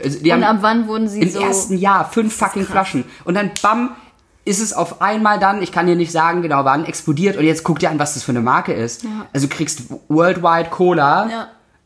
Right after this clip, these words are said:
Speaker 1: und interessiert keinen mehr. Und stell dir mal vor, die hätten jetzt nach dem ersten Geschäftsjahr gesagt, „Okay, äh, übrigens, ne, C E O und Brauspezialist, scheint nicht zu klappen, ihr Lieben. Wir geben jetzt auf.“
Speaker 2: Ja.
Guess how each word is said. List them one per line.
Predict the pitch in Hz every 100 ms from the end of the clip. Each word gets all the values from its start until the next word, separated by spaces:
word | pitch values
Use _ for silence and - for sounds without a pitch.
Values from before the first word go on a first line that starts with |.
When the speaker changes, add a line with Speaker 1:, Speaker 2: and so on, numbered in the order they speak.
| _
Speaker 1:
und | 175
interessiert | 165 131 139 240 285
keinen | - 151 131
mehr. | 123 117 120 123 - -
Und | 147
stell | 220
dir | 226
mal | 202
vor, | 185 -
die | 220
hätten | 208 190
jetzt | 185
nach | 170
dem | 175
ersten | 190 208 208
Geschäftsjahr | 175 - 247 - 175
gesagt, | 156 147 165 160
„Okay, | 156 190 190 190 - _ _ _ - - - - _ _
äh, | 147 139 139
übrigens, | 180 185 196 202 202 196 -
ne, | 160 180 202 - 147
C | 151 - 165 156
E | 156
O | 165 180 147
und | 151 147 165 - - - -
Brauspezialist, | - 110 135 180 - 185 196 190 196 196 - - _ _ _ _ - -
scheint | - 170 214 247
nicht | 240 240 -
zu | 226
klappen, | - 214 185
ihr | 147 131
Lieben. | 123 120 143 214 269 - -
Wir |
geben | 147 175 175
jetzt | 156 -
auf.“ | 123 110 113 -
Speaker 2:
Ja. | 107